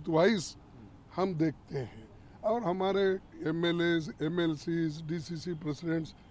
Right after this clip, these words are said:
ये लोग भी किस polling booth में कितना voting हुआ, कैसा हुआ, किस किस community का हुआ, वो देखने के बाद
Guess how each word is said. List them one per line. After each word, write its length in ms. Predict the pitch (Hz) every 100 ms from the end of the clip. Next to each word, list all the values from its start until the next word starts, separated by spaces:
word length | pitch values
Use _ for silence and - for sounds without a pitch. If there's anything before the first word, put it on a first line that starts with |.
| -
ये 120 | 180 208
लोग 300 | 220 208 190
भी 140 | 165 180 - - - -
किस 180 | 247
polling 420 | - 294 180 170 160
booth 140 | 165 160
में 220 | 175 185 - - -
कितना 300 | - 156 208
voting 400 | 214 180 165 160
हुआ, 300 | 135 135 135 - - - - -
कैसा 320 | 180 180 160 214
हुआ, 440 | 170 135 135 127 120 - - -
किस 160 | 185
किस 200 | - 226
community 460 | - 190 175 208 208
का 200 | 180 185
हुआ, 320 | 135 123 131 - - -
वो 120 | 190 202
देखने 440 | 180 185 208 220
के 180 | 214 214
बाद 340 | 175 185 226